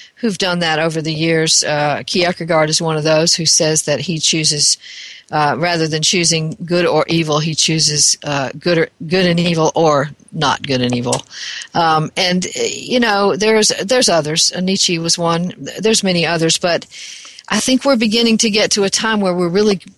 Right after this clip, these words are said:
begin, gonna be able to consider that. Because if my theory is true, and I, and of course I wouldn't have it if I didn't believe it was true, the duality trans state is what we're living into. And that duality trans state has us dividing life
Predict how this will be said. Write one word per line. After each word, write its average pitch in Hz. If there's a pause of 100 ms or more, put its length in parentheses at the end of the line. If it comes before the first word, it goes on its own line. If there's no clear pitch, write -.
(300)
begin, 196 (180)
gonna 202 (140)
be 190
able 180
to 175
consider 190
that. 120 (720)
Because 233 (500)
if 240
my 320
theory 196
is 165
true, 151
and 175
I, 170 (120)
and 165
of 165
course 185 (280)
I 170
wouldn't 175
have 170
it 156
if 160
I 156
didn't 156
believe 151
it 98
was -
true, 160 (600)
the 196
duality 226
trans 247
state 160 (520)
is 196
what 202
we're 180
living 185
into. 135
And 170
that 233
duality 208
trans 190
state 165
has 208
us 185
dividing 175
life 165